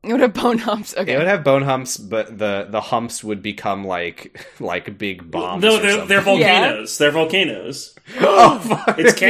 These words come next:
Speaker 3: Camerupt.
Speaker 2: volcanoes.
Speaker 1: Oh my God. Go-, there's Ghost Rider four right there.
Speaker 3: Ghost
Speaker 2: This
Speaker 3: Rider
Speaker 2: is so
Speaker 3: rides
Speaker 2: fucked up
Speaker 3: Camerupt.
Speaker 2: that, that this is the scene where Danny and Johnny talk about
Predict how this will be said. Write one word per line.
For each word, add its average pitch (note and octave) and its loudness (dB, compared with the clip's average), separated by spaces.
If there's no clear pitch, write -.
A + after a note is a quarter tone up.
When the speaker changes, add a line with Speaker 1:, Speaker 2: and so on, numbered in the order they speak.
Speaker 3:
Camerupt. G#3 4
Speaker 2:
volcanoes. F3 0
Speaker 1:
Oh D#4+ 2
my D4 0
God. A3+ 0
Go-, D#3 -6
there's F#3+ -2
Ghost A3+ 0
Rider B3 0
four D4 0
right F3 -2
there. G3+ -4
Speaker 3:
Ghost C#3+ -8
Speaker 2:
This - 4
Speaker 3:
Rider E3 4
Speaker 2:
is E3 4
so D#3 2
Speaker 3:
rides D#3+ 2
Speaker 2:
fucked F3+ 2
up E3+ 4
Speaker 3:
Camerupt. B2 -2
Speaker 2:
that, C#3+ -16
that C3+ -2
this D3+ -2
is E3+ -4
the D3 -6
scene C#3+ -2
where C3 -2
Danny B2 -2
and A2+ -8
Johnny A2 -4
talk A#2 -2
about G#2 -2